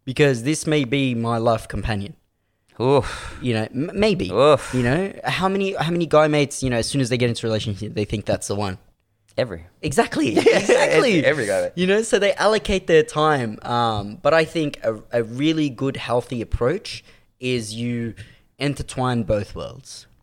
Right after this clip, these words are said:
Speaker 2: Yeah, look, I understand it'd be difficult. You know what? Like, bringing it back to how we're talking about a lot of men and the fact that they seem to go on a negative spiral once they're married or once they're in a relationship,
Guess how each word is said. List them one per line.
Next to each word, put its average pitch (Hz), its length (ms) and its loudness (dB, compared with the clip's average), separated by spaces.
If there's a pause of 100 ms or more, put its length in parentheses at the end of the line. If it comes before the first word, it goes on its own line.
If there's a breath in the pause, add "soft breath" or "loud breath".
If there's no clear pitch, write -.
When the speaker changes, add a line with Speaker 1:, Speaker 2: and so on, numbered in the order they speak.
(680 soft breath)
Speaker 2:
Yeah, 92 420 2
look, 104 120 -2
I 104 120 4
understand 113 320 0
it'd 95 160 -4
be - 0 -
difficult. 107 340 -8
You 147 100 -2
know 208 120 2
what? 190 300 0
Like, 101 160 -4 (640)
bringing 185 280 0
it 175 80 0
back 131 200 2
to 113 260 2
how 110 160 2
we're 104 80 2
talking 110 240 0
about 98 180 0
a 90 40 0
lot 98 160 0
of 90 160 -4
men 92 400 -2
and 87 520 -6
the 85 60 -8
fact - 300 -4
that 80 260 -6
they 85 460 -4
seem 87 320 -8
to 82 100 -14
go 82 320 -4
on 80 360 -6
a 78 440 -8
negative 95 640 -4
spiral 80 640 -4
once 76 260 -8
they're 76 100 -10
married 78 580 -8
or 71 80 -10
once 76 300 -10
they're 69 220 -10
in 80 100 -10
a 80 100 -10
relationship, 95 640 -8